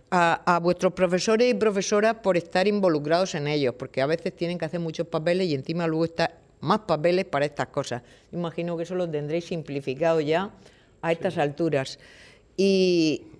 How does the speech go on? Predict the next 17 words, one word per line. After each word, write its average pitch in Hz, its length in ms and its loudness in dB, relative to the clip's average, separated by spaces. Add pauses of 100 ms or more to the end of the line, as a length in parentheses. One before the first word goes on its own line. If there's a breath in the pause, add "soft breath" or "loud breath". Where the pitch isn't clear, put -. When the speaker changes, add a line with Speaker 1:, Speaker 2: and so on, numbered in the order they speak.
(160)
Speaker 1:
y 185 100 0
desearos 180 640 4
suerte, 240 720 2 (240)
¿eh? 226 260 -4 (240)
en, 160 460 -2
en 156 160 -4
vuestro 156 400 0
cometido 156 460 2
y 214 100 2
en 180 100 0
vuestras 156 360 -2
tareas, 165 440 0
porque 139 380 -4
si 151 180 -4
vosotros, 165 640 -2
si 156 100 -6
funcionan, 202 640 0